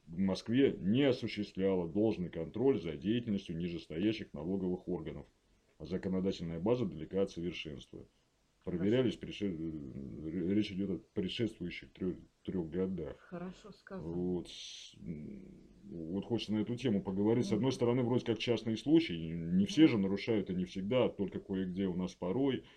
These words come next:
Speaker 1: Они ошибаются, только тот, кто не делает ничего. С другой стороны, весьма показательно, если в столице всё вот так, то что тогда в регионах?
Speaker 2: А послушаешь доклад как, э, кого-нибудь из высших чинов налогового ведомства, с администрированием налогов всё хорошо,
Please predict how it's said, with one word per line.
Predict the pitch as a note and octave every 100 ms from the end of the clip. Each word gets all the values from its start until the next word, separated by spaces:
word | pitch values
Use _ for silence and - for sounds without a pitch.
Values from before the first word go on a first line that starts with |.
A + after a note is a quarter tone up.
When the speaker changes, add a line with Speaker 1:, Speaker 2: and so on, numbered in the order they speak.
| _ -
Speaker 1:
Они | F#2+ F2+
ошибаются, | F2 G2+ G2 G#2+ F#2+ -
только | E2+ - E2+
тот, | F#2 -
кто | - D#2 C#2 C2 B1+ - -
не | C#2+ E2
делает | F#2+ C#3 C3+ G2+ G2
ничего. | F#2 G#2+ G#2+
С | F2+
другой | G2+ C3+
стороны, | - G#2 G#2+
весьма | G2+ A2+ G#2
показательно, | - G2+ A2+ B2 F#2 F2+
если | G2 F#2+
в | -
столице | G2 G#2+ B2 F2+
всё | - E2
вот | E2 -
так, | E2 D2
то | - E2+ F2 D#2+ - - - _ -
что | - -
тогда | G2 F2+ F2+ G2
в |
регионах? | F#2 F2+ G#2+ A#2+ F#2+ D#2 - - -
Speaker 2:
А | F#3+
послушаешь | F#3 G#3+ - C#4 - A3 F#3
доклад | G3+ G3+ A3+ A3
как, | G3 F#3+
э, | - G3 F#3
кого-нибудь | G#3 G3+ G3 F#3 -
из | F#3 F3
высших | G#3+ - F#3+ -
чинов | - F#3+ F#3+ -
налогового | F3+ F#3+ F3+ F3+ E3+
ведомства, | G3 D4+ G#3+ F3+ - E3+ - _ _ _ _
с | - F#3+
администрированием | G3 A3+ A#3+ - - A3+ A3+ A3 A3 A3
налогов | A3 G3 G3+ G#3
всё | G#3 - F#3
хорошо, | G#3 G3+ G3+ E3 E3